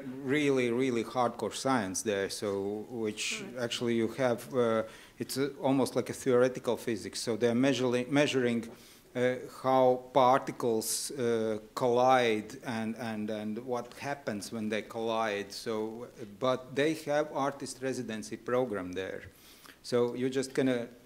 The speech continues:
Speaker 1: there are few artists who've been there, so, and, uh, I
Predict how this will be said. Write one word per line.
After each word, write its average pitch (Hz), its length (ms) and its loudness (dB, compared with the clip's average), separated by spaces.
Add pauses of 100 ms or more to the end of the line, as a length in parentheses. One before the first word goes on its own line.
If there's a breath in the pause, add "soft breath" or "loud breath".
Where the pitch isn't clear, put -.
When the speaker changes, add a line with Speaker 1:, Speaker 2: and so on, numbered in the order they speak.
(480 loud breath)
Speaker 1:
there 139 100 6
are 139 60 4
few 170 240 6
artists 165 360 6
who've 123 160 -4
been 147 220 0
there, 196 240 4
so, 185 320 2
and, 139 260 2
uh, 135 340 6 (540)
I 143 300 0